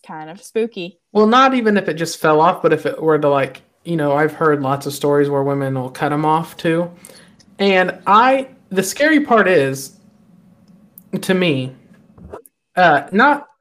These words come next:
Speaker 2: just, like, you know, the s-, the sex aspect of it, but, like, that changes your entire life, like, how everything works.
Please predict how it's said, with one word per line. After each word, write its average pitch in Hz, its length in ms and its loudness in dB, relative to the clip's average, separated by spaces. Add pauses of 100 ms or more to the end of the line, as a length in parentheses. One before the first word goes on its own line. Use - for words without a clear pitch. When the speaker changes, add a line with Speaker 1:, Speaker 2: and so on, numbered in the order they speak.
(240)
Speaker 2:
just, 175 360 -2
like, 147 340 -2 (140)
you 170 140 -4
know, 139 160 0
the 131 100 -6
s-, - 440 -10
the 156 220 -2
sex - 420 -4
aspect 160 580 -4
of 170 120 0
it, 180 160 -6 (440)
but, 151 160 2
like, 175 340 2 (1500)
that 220 180 2
changes 285 340 0
your 196 140 2
entire 165 420 2
life, 131 320 0
like, 143 360 -4 (160)
how 175 340 0
everything 175 640 -2
works. - 540 -8